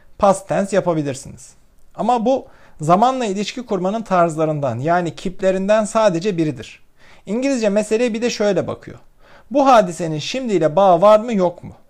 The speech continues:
Ve bu noktada zamanla kesinlikle nicelci, yani doğrusal ilişki kurmuyor.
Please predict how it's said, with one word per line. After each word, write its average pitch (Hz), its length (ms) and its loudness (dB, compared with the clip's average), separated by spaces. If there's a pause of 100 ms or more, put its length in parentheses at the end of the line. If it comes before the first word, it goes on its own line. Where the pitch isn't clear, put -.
(540)
Ve 175 140 -4
bu 254 80 -2
noktada 190 540 0 (220)
zamanla 180 520 2
kesinlikle 202 680 -4
nicelci, 156 640 2 (180)
yani 175 380 0
doğrusal 175 460 0
ilişki 147 400 -8
kurmuyor. 123 400 -6